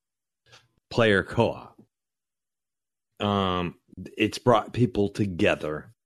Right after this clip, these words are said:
unlike other games like Modern Warfare. Borderlands has brought people together.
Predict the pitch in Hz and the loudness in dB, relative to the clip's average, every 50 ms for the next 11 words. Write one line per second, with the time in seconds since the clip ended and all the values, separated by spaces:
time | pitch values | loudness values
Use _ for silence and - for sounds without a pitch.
0 | _ - 98 98 95 95 92 90 - - 117 110 120 120 101 87 98 90 87 87 | _ -12 -10 -8 -6 -6 -8 -8 -4 0 2 4 4 4 4 2 2 2 2 2
1 | 85 85 85 85 85 85 - - _ _ _ _ _ _ _ _ _ _ _ _ | 0 -2 -4 -6 -6 -8 -12 -16 _ _ _ _ _ _ _ _ _ _ _ _
2 | _ _ _ _ _ _ _ _ _ _ _ _ _ _ _ _ _ _ _ _ | _ _ _ _ _ _ _ _ _ _ _ _ _ _ _ _ _ _ _ _
3 | _ _ - 101 98 90 85 78 - - - 110 104 98 95 92 90 101 113 110 | _ _ -4 0 0 0 0 -2 -4 -2 0 2 4 4 4 4 4 6 6 4
4 | 101 - - 82 80 80 76 76 78 78 78 - _ _ _ - 113 120 180 214 | 2 2 0 0 2 2 2 0 -2 -6 -8 -14 _ _ _ -2 4 6 6 8
5 | 233 233 214 180 147 139 120 127 131 113 104 139 135 113 107 - 123 113 - 95 | 6 6 4 2 0 -2 -2 -6 -6 -2 0 0 0 0 -2 -6 -8 -8 -8 -10
6 | 92 - - 98 87 82 80 76 71 67 65 - | -12 -10 -10 -10 -8 -6 -6 -8 -8 -10 -14 -20